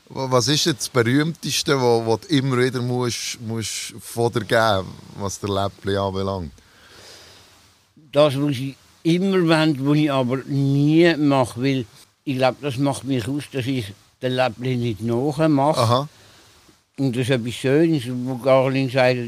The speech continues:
Speaker 2: ich mache ihn nicht nach. Ich, ich ziehe ihn weiter in die heutige Zeit.
Speaker 1: Ja.
Speaker 2: A-, a-, also du kannst von mir, du kannst mir Informationen geben und ich,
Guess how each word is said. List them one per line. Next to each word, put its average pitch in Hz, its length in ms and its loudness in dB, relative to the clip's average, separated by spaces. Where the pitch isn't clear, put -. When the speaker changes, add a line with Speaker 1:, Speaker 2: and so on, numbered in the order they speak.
Speaker 2:
ich 127 180 -2
mache 123 280 0
ihn 123 100 0
nicht 113 180 -2
nach. 123 340 -2
Ich, 123 340 -6
ich 117 240 -10
ziehe 135 280 0
ihn 123 160 0
weiter 131 300 -4
in 113 120 -4
die 117 160 -2
heutige 110 520 -8
Zeit. 143 220 -8
Speaker 1:
Ja. 117 180 2
Speaker 2:
A-, 113 200 -2
a-, 131 200 -2
also 135 200 0
du 127 120 -4
kannst 117 240 -4
von 127 180 -4
mir, 127 320 0
du 127 80 -4
kannst 131 220 2
mir 135 200 0
Informationen 131 920 0
geben 170 320 4
und 147 260 2
ich, 139 320 -4